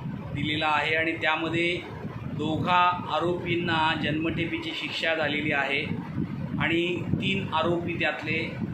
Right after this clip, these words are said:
हे निर्दोष सोडण्यात आले आहेत. याबद्दलचं एक खंत आणि अस-, असमाधान या निमित्ताने आम्ही व्यक्त करतो.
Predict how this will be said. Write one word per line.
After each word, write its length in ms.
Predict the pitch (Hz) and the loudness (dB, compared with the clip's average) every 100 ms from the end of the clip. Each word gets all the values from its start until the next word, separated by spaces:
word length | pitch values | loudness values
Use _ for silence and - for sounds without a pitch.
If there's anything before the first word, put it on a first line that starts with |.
| 196 - | -6 -2
हे 320 | 160 170 170 | 0 0 0
निर्दोष 380 | 160 156 147 175 | 0 0 0 -2
सोडण्यात 440 | - 151 151 165 156 | -2 -4 -2 -2 0
आले 160 | 143 | 0
आहेत. 160 | 139 139 - - - - - - | 2 0 -4 -10 -8 -6 -4 -2
याबद्दलचं 840 | 147 160 175 175 185 180 190 190 180 | 2 2 2 0 -2 -2 -2 0 0
एक 220 | 175 175 - - - - - - - | 0 -4 -6 -8 -10 -10 -8 -8 -4
खंत 260 | 160 160 | -4 -2
आणि 300 | 180 180 180 | 0 2 2
अस-, 760 | 170 156 156 - - - - - | 2 0 -2 -6 -8 -8 -8 -4
असमाधान 920 | 156 165 165 165 165 165 170 170 175 | -4 -2 0 2 2 2 2 2 0
या 200 | 160 151 | 2 2
निमित्ताने 480 | 156 160 151 160 156 | 2 0 -2 -2 0
आम्ही 220 | 156 156 | 0 0
व्यक्त 280 | 151 156 - | -2 -4 -2
करतो. 480 | 170 151 160 170 | -2 -2 -2 -2